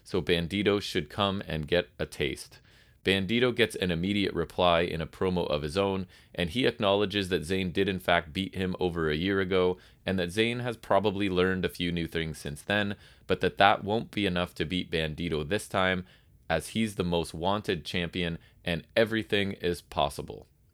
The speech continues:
which I think is a bit of a contradiction. You're, I know his catchphrase is "Everything is possible," <laughs> but he's basically saying,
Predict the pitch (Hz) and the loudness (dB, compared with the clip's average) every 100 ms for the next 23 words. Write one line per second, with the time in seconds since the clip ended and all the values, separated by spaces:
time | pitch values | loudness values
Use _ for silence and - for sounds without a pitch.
0 | _ - 90 90 - 107 113 90 95 76 | _ -8 -2 -2 -2 -8 -6 -4 -2 0
1 | 82 76 - 76 73 71 76 - - - | -2 -2 -4 -6 -6 -4 -4 -4 -10 -12
2 | - 85 82 82 95 90 95 87 - 78 | -10 -4 -2 0 2 4 2 2 0 0
3 | - 87 85 82 71 78 80 78 73 64 | 0 -4 -2 -4 -4 -4 -2 -4 -6 -6
4 | - 73 73 95 98 90 - - 104 95 | -2 -2 -2 -4 0 4 2 2 -4 2
5 | 92 90 92 90 - 87 82 73 | 2 0 -4 -4 0 2 2 -2